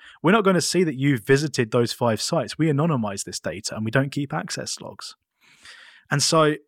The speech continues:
that was really, like, we're addressing a problem in the marketplace. We're not manufacturing something. We're not manufacturing fights. So it,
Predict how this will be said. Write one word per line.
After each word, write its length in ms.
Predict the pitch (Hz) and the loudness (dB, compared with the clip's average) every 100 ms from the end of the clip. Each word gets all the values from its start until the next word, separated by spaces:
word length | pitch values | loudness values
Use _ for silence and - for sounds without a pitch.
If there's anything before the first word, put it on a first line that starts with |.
| _ | _
that 360 | 143 175 220 208 | -2 2 2 2
was 200 | 190 135 | 0 0
really, 460 | 131 151 165 160 | 0 4 4 2
like, 160 | 165 156 | 0 -4
we're 300 | 151 196 214 165 | 0 2 4 2
addressing 480 | - 190 - 190 151 | 2 2 2 -4 -6
a 100 | 117 | -8
problem 600 | - 160 165 120 90 92 - | -2 0 0 -4 -6 -10 -4
in 100 | 117 | 0
the 60 | |
marketplace. 540 | 113 107 110 110 107 127 | 0 0 -4 -6 -4 -2
We're 60 | |
not 120 | 180 170 | -4 0
manufacturing 920 | 156 156 143 - 139 - - 107 73 | 0 0 -2 -2 -6 -4 -6 -8 -6
something. 640 | - 76 - - 73 85 - - _ _ _ | -8 -8 -10 -12 -12 -16 -20 -20 _ _ _
We're 60 | 139 | -2
not 100 | 151 | 2
manufacturing 720 | 139 135 - 123 - - 107 | 2 2 0 -4 -6 -6 -6
fights. 560 | - 147 - - - - _ _ _ | -6 -8 -8 -8 -12 -12 _ _ _
So 360 | - 139 131 127 - - | 0 4 4 2 -8 -14
it, 100 | 135 | -14